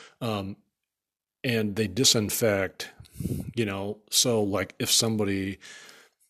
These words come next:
like, passed away in a house or, like, an animal passed away, like, a dog passed away, or, or, or when I was doing the foreclosures, actually, what would happen is a win-, somebody would, like, break into the house, like, bust a window out, come inside, like, steal,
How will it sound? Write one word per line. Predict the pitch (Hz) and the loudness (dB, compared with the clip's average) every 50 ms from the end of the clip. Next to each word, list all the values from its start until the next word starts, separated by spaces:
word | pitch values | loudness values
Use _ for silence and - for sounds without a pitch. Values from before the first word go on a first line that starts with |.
| _ _ _ _ _ _ _ _ _ _ _ _ _ _ _ _ - | _ _ _ _ _ _ _ _ _ _ _ _ _ _ _ _ -12
like, | - - - - | -12 -12 -10 -4
passed | - - 113 110 - - | 0 2 2 2 2 2
away | 101 95 101 101 101 | 0 0 2 2 2
in | 101 | 0
a | 101 | -2
house | 95 101 98 101 101 - - - | -2 0 0 2 2 0 0 0
or, | 127 107 101 | -2 0 0
like, | 95 92 - | -2 -4 -6
an | - 98 - - | -8 -12 -10 -8
animal | 104 95 98 101 101 101 | -6 -4 -2 0 0 0
passed | 98 - - 101 98 - - | 0 0 -2 0 0 0 -2
away, | 101 95 95 | -2 -2 -2
like, | 90 90 87 | -2 -4 -6
a | 90 | -8
dog | 87 85 87 87 87 87 92 95 | -8 -6 -6 -4 -2 -2 -4 -4
passed | - - 98 87 - - | -4 -4 -4 -4 -2 -2
away, | 95 95 98 | -2 -2 -2
or, | 92 101 - 110 117 - - 123 - - - | -2 -2 -2 -4 -4 -4 -2 -6 -6 -2 0
or, | - 156 | 0 0
or | 151 151 117 110 | 2 2 0 2
when | 107 113 120 | 2 2 4
I | 131 131 | 4 4
was | 117 107 98 | 4 4 2
doing | 110 104 95 90 | 0 0 -2 -2
the | 90 | -6
foreclosures, | - - 104 87 - - 117 113 107 92 92 90 92 | -4 -4 -4 -4 -2 0 0 0 0 -2 -4 -4 -4
actually, | 92 92 - - 113 107 104 107 | -4 -2 -2 -2 0 0 0 0
what | 120 104 104 127 123 | 0 2 2 4 4
would | 113 98 - | 2 0 -2
happen | - 104 101 - - 98 87 90 87 - - - - - - - - - - - | -4 -4 -4 -4 -4 -6 -6 -8 -16 -16 -16 -16 -14 -14 -12 -14 -14 -14 -8 -4
is | - 113 107 101 98 98 - - - | -2 0 0 0 0 0 -2 -2 -2
a | 117 | -4
win-, | 104 95 95 107 110 120 - - | -4 -4 -2 -2 -4 -2 0 2
somebody | - - 131 127 123 117 107 | 4 4 6 6 4 4 2
would, | 92 98 - | 0 -2 -2
like, | 92 - 92 | -2 -2 0
break | 92 98 92 95 92 - | 0 0 0 0 0 -2
into | 107 92 90 | -4 -4 -4
the | 87 90 | -4 -4
house, | 87 95 92 92 101 107 - - | -4 -4 -4 -2 0 -2 -2 -2
like, | 92 92 - | -4 -8 -8
bust | 95 90 107 95 - - | -4 -4 -2 0 0 -2
a | 92 | -2
window | 92 98 98 95 95 92 | -2 -2 -4 -4 -4 -6
out, | 87 85 85 95 101 - - | -6 -6 -6 -8 -8 -6 -6
come | - - 110 104 | -4 -2 -2 -2
inside, | 98 95 92 - 95 92 - | -2 0 0 0 0 0 -2
like, | 95 101 - | -6 -4 2
steal, | - - - - - 104 104 101 101 95 92 95 95 98 - | 4 4 4 4 0 -2 -2 -2 -2 -4 -4 -6 -8 -10 -14